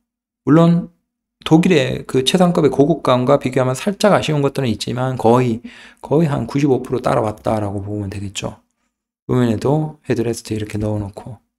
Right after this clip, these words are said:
자, 우-, 뒷좌석에서 앞좌석을 보면 요런 방식입니다. 똑같죠? 자, 직사각형, 십오에서 십육 인치 직사각형 중간에 하나 패널, 그 외에는 최대한 단순화. 밑에 버튼이 소수 있긴 하지만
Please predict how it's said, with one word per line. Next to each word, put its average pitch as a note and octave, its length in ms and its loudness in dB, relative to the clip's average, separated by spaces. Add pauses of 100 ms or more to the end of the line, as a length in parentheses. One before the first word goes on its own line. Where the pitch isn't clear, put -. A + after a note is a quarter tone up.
(880)
자, - 320 -20 (180)
우-, - 220 -4 (160)
뒷좌석에서 C3 540 0
앞좌석을 A2+ 480 -2
보면 C3+ 400 -2
요런 G#2 180 0
방식입니다. G2+ 680 -8 (560)
똑같죠? D#3+ 400 0 (160)
자, G2 160 0
직사각형, A2+ 640 -2
십오에서 C3+ 500 4
십육 B2+ 280 0
인치 C#3+ 340 0
직사각형 A2 640 -4 (840)
중간에 G#2 400 0
하나 A2 300 -2
패널, D#3+ 560 -2 (500)
그 A2+ 280 4
외에는 A2+ 420 4
최대한 A#2 320 -2
단순화. G2 500 -4 (280)
밑에 B2+ 340 2
버튼이 C3 400 0
소수 E3 300 2
있긴 B2+ 240 0
하지만 C3 480 0